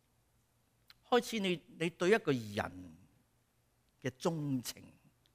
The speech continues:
或者話喜愛，用佢嘅言辭話，you falling in love，呢個就係承諾嘅開始。然後 you stay in love，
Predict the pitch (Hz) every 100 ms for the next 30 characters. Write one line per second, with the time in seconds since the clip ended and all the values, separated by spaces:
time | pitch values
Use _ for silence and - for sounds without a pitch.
0 | _ 101 101 123 127 - 101 110 110 92
1 | 87 _ _ _ _ _ _ _ _ _
2 | - 120 110 123 123 107 101 - 101 104
3 | 117 131 - - 190 190 185 180 185 185
4 | 185 - 120 113 120 156 151 - - -
5 | _ _ _ _ _ _ _ _ _ _
6 | _ - 175 139 117 104 107 - _ -
7 | - - - 95 95 101 95 110 98 113
8 | 101 - 90 - _ _ _ _ _ _
9 | _ _ 143 139 147 151 185 208 - -
10 | 233 240 233 143 131 165 127